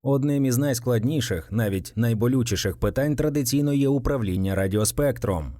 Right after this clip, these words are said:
Які питання хвилюють професійну спільноту світу?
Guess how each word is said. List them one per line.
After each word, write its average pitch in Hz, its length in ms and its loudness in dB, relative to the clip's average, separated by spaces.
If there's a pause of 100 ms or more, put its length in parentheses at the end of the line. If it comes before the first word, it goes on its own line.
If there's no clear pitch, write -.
(140)
Які 139 400 0
питання 110 480 -2
хвилюють 110 500 0
професійну 110 600 0
спільноту 117 560 0
світу? 120 520 0